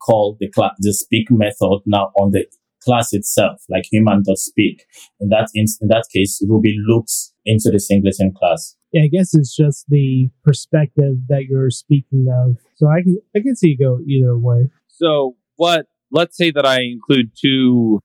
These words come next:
Speaker 3: modules that define the same method. What, what order do the, does it do the lookup in?
Speaker 1: In that case, the,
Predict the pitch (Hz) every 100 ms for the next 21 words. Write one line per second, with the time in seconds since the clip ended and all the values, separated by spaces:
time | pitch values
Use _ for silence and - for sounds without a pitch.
0 | _ 107 117 123 120 120 113 107 104 98
1 | - - _ 110 101 - 120 110 104 -
2 | 107 101 110 - 95 165 _ - 139 127
3 | _ - 151 135 123 131 123 107 113 104
4 | 107 104 110 101 101 113 110 98 104 110
5 | 95 - 92 95 _ _ 147 156 165 180
6 | _ 147 139 180 - - - 107 127 123